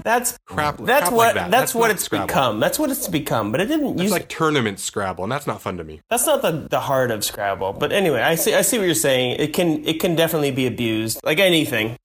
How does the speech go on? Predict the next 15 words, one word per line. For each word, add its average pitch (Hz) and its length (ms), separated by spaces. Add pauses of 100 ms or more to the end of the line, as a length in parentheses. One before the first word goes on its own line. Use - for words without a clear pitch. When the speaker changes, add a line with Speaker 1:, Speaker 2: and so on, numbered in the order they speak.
Speaker 2:
And 196 80
it's 214 120
a 165 40
classic. 92 400 (220)
Speaker 1:
It's, 151 140
Speaker 2:
Everyone 143 360
Speaker 1:
it, 120 40
Speaker 2:
on 107 100
earth 95 160
has - 100
played 92 160
Scrabble. 82 380
Speaker 1:
Right, 113 280
ex-, 147 160
exactly. 139 480